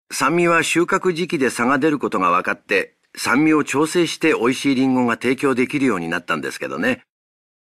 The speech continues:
一連の研究成果では、色は水分量に左右されることも判明してまして、この先はですね、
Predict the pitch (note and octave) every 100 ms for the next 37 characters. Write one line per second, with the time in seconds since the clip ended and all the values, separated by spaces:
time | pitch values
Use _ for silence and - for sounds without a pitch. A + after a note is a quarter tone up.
0 | _ _ _ _ - A#2+ F#3 G3 F#3+ E3+
1 | F3 F3 F#3 D#3+ F3 C3+ B2 B2 A#2 G#2+
2 | - _ _ - C#3 F#3 D3 A2 - D#3
3 | F#3 G3+ D3+ G#2+ F#2 - D3+ F3+ B2 A2
4 | G#2+ A2+ G2+ A2 B2+ E2+ - F#2+ A2 G#2
5 | - G2 F2+ - E2 - - _ _ _
6 | _ _ _ _ _ - C3 C#3+ C3+ D3
7 | C#3+ A2+ A2 G#2+